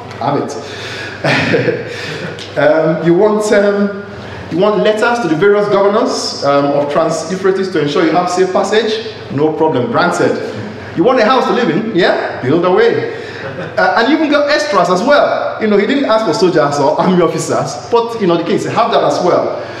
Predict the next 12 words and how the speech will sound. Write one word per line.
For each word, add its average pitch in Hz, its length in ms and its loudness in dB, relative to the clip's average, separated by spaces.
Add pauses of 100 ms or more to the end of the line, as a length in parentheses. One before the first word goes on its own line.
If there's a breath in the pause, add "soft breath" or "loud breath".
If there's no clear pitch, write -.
(140 loud breath)
So 233 240 -2
all 302 220 2
this 294 100 0
would 185 120 -2
have 180 180 2
given 208 160 0
the 165 80 2
people, 135 540 -2 (400)
um, 156 460 0 (440)
you 175 100 0
know, 165 220 -2
confidence 180 840 -4